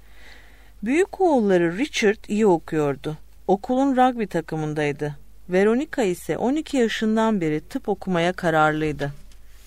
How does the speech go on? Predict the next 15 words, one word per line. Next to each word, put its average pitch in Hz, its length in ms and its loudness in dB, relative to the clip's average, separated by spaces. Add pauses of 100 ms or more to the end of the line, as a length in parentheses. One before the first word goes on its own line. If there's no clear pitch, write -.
(560)
İkizler 247 640 4
de 170 100 2
sağlıklı, 180 720 4
neşeli 180 360 4
çocuklardı. 143 880 -4 (920)
Kane'ler 359 480 6
muhteşem 311 680 4
davetler 226 680 6
vermeye, 147 600 4
sosyal 247 520 2
hayatta 180 480 2
birlikte 180 420 0
görünmeye 165 540 0
devam 160 360 4
ediyorlardı. 135 680 0